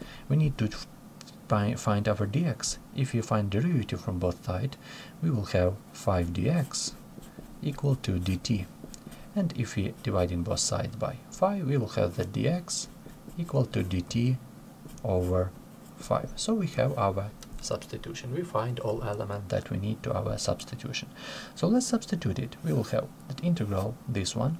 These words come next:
will be equal to five x minus two equal to t. So we will have t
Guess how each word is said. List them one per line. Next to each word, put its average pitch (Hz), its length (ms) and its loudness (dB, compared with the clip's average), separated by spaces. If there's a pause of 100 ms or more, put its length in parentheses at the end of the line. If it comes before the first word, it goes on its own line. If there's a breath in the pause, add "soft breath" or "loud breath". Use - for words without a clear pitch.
will 156 120 0
be 135 180 0
equal 117 280 0
to 120 200 -4 (920 loud breath)
five 165 240 2
x 135 180 2
minus 101 320 2
two - 140 -4
equal 95 300 0
to - 120 -4
t. - 320 -4 (480)
So - 160 -4
we - 140 -2
will 92 140 -4
have - 220 -4
t 98 280 0